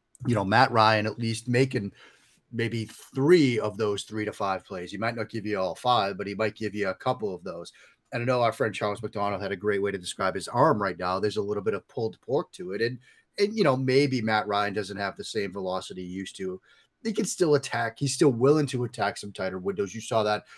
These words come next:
against the Giants. So if those are my options, it's probably Matt Ryan.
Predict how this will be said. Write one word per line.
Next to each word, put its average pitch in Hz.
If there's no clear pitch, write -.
against 107
the 110
Giants. 127
So 120
if 98
those 151
are 147
my 120
options, 110
it's 104
probably 110
Matt 95
Ryan. 92